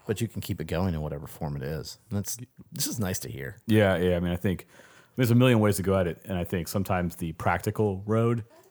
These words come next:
Speaker 2: is, is not expressed enough, and it leaves a lot of people curious because they may have similar leanings, and you don't
Speaker 1: Oh, yeah.
Speaker 2: see that story depicted well enough. Um, you know, so I, and I'm curious too. I mean, like, I mean, you're here, you know, you're a mom of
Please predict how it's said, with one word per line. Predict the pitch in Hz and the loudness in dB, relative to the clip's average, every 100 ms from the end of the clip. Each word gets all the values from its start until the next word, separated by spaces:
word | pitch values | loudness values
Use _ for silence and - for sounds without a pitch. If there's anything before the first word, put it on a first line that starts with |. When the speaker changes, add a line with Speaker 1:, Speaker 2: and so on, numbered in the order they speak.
| - | 2
Speaker 2:
is, | 110 101 - | 4 2 0
is | 110 101 92 | 2 2 2
not | 95 92 | 0 0
expressed | 82 - 95 87 - | -2 -2 0 0 0
enough, | 98 95 - | 0 0 -2
and | 95 | -2
it | 82 | -2
leaves | 87 87 | -2 -2
a | 87 | 0
lot | 80 | -2
of | 80 | -2
people | - 85 76 | -4 -6 -8
curious | - 98 87 80 76 - - - - - _ | -2 0 0 0 -4 -10 -12 -20 -20 -20 _
because | 110 98 | 0 2
they | 98 | 4
may | 95 | 2
have | 92 85 | 2 0
similar | - 90 85 78 | -2 -2 -2 -2
leanings, | 90 95 78 - - _ _ _ | 0 -2 -2 -8 -16 _ _ _
and | - 110 98 | 0 2 4
you | 95 104 | 4 4
don't | 104 | 4
Speaker 1:
Oh, | |
yeah. | 101 | 2
Speaker 2:
see | 92 110 | 4 4
that | 90 | 2
story | - 104 101 90 82 82 - | 0 2 4 4 2 0 0
depicted | 104 - 151 127 | 2 4 4 4
well | 92 85 | 4 2
enough. | 78 76 73 - - _ | 0 -2 -6 -12 -18 _
Um, | 87 82 76 69 69 - - _ _ _ _ | 2 2 0 -4 -10 -12 -20 _ _ _ _
you | 117 | 4
know, | 127 | 6
so | 120 139 | 8 8
I, | 127 175 | 8 6
and | 127 | 6
I'm | 139 | 4
curious | - 160 135 | 6 4 4
too. | - 139 | 4 6
I | |
mean, | 113 107 | 6 6
like, | 101 92 82 - _ _ _ _ - | 4 2 0 -6 _ _ _ _ -4
I | 92 | 2
mean, | 95 90 | 4 4
you're | 95 104 | 4 4
here, | 104 92 78 - - | 4 4 2 -2 -8
you | 85 90 | -6 -4
know, | 87 | -2
you're | 82 92 90 | 0 2 2
a | 82 | 0
mom | 85 87 85 | 0 2 2
of | 80 71 71 | 0 -2 -6